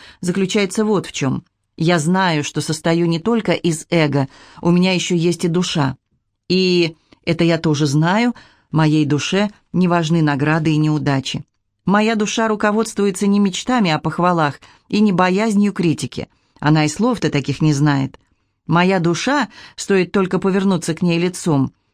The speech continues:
открывает неизмеримо более широкие и увлекательные перспективы. Так что предложения эго по сравнению с этим меркнут, потому что душа всегда жаждет лишь одного — чуда. А так как творческая жизнь для меня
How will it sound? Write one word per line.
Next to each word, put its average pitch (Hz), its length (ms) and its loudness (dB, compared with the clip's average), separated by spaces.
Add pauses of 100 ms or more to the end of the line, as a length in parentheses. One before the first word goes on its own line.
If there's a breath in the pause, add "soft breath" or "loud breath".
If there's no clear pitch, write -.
(100)
открывает 220 640 0
неизмеримо 202 540 2
более 180 360 0
широкие 180 600 0
и - 140 -2
увлекательные 165 720 0
перспективы. 175 800 -4 (380)
Так 165 220 0
что 160 320 0 (260 loud breath)
предложения 175 840 0
эго 170 280 0
по 160 100 -2
сравнению 170 560 0
с 156 100 -6
этим 180 280 0
меркнут, 190 460 0 (320)
потому 170 300 2
что 170 160 -2
душа 165 400 0
всегда 170 420 -2
жаждет 190 500 0 (200 soft breath)
лишь 202 240 0
одного — 139 540 0 (320 soft breath)
чуда. 135 440 -2 (500)
А 165 140 2
так 180 220 0
как 170 180 0
творческая 180 560 -2
жизнь 170 240 0
для 160 160 2
меня 170 320 0